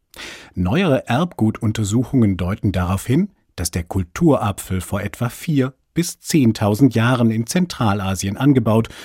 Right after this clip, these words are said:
und gegessen wurde. Nach Europa gelangte Malus domestica, wie der vom Menschen kultivierte und veredelte Apfel mit lateinischem Namen heißt, mit Reisenden über die Handelsroute der Seidenstraße.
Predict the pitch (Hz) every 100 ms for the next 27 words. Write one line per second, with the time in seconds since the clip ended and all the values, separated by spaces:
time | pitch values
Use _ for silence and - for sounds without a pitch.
0 | - - 143 - - 175 101 - 92 82
1 | 85 82 78 _ _ _ - - - 131
2 | 175 156 180 180 113 98 95 98 98 85
3 | 80 87 156 110 - 95 92 110 - 135
4 | - 117 123 - _ 87 80 - 87 85
5 | 92 139 - 95 - 110 - 85 95 131
6 | - 160 - 113 - 113 117 113 123 -
7 | 127 160 - 117 95 87 82 87 - -
8 | 113 98 - 101 135 135 127 127 117 -
9 | _ _ _ _ 175 - 107 95 87 98
10 | 104 - 110 127 113 90 87 87 - 87
11 | 87 98 139 104 85 80 85 - 82 80
12 | - 82